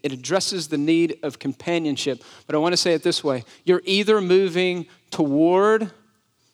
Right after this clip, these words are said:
oneness in your marriage or you're moving it away from it, because there's not really any neutral ground. If you've been married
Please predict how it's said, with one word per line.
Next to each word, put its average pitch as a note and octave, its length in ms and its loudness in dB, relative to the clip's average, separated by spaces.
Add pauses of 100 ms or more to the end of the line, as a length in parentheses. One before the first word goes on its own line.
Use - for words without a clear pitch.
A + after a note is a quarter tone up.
(460)
oneness F#3+ 640 0
in F#3+ 180 -2
your F#3+ 100 0
marriage G3+ 580 -2 (840)
or E3 80 0
you're D#3+ 120 2
moving F#3 360 2
it E3 80 2
away D#3+ 400 4
from C3 340 -6
it, A#2 80 -12 (400)
because E3 240 0
there's F3 180 2
not G3 320 0
really F#3+ 300 4
any F3+ 300 0
neutral F3 360 0
ground. D#3+ 380 0
If D3+ 80 -2
you've D#3 160 0
been F3+ 180 -2
married F3+ 440 2